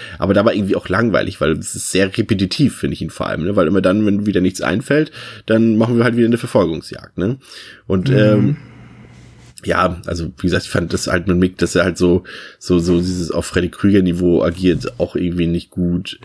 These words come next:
Speaker 1: Die Känguru-Szene verzeihe ich ihm wirklich nicht, das betone ich hier gerne nochmal, ich werd's auch nochmal betonen bestimmt in dieser Folge. Was der Film aus meiner Sicht gut macht, sind die, die, wieder die Landschaftsaufnahmen, die sind,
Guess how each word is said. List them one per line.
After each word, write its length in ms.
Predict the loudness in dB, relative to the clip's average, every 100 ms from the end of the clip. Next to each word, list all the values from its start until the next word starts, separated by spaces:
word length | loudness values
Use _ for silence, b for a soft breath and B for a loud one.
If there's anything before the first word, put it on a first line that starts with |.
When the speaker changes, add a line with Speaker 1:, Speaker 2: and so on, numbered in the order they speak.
| B B B B
Speaker 1:
Die 100 | -2
Känguru-Szene 1160 | 0 2 2 2 2 4 4 4 2 -6 -18 -20 _ _ -10
verzeihe 320 | -6 0 0
ich 100 | 2
ihm 100 | 2
wirklich 300 | 2 2 -2
nicht, 160 | -4 -6
das 80 | -10
betone 300 | -2 0 0
ich 40 |
hier 120 | 0
gerne 180 | 0 2
nochmal, 220 | 0 -2
ich 80 | 0
werd's 280 | -2 -4 -8
auch 200 | -8 -4
nochmal 260 | -2 -2 -4
betonen 320 | -4 -6 -6
bestimmt 300 | -6 -8 -6
in 60 |
dieser 220 | -6 -6 -4
Folge. 380 | -2 0 0 -4 B B B B
Was 180 | -2 0
der 100 | 0
Film 480 | 4 4 6 4 2
aus 160 | -2 0
meiner 160 | 0
Sicht 120 | 0
gut 280 | -2 -2 2
macht, 360 | 4 2 -2 -20 B B B B
sind 460 | 2 4 4 2
die, 240 | 0 2 0
die, 320 | -2 0 2
wieder 180 | 2 4
die 80 |
Landschaftsaufnahmen, 960 | 4 2 0 -2 -2 -4 0 2 2 2
die 80 | 0
sind, 320 | 0 -2 -4